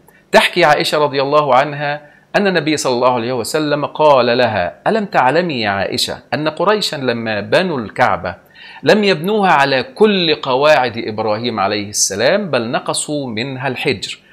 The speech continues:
وذلك لقلة النفقة الطيبة التي جمعوها لهذا الغرض،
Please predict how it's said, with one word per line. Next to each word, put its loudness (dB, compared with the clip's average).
وذلك 0
لقلة -2
النفقة -6
الطيبة -4
التي 0
جمعوها -2
لهذا -6
الغرض، -4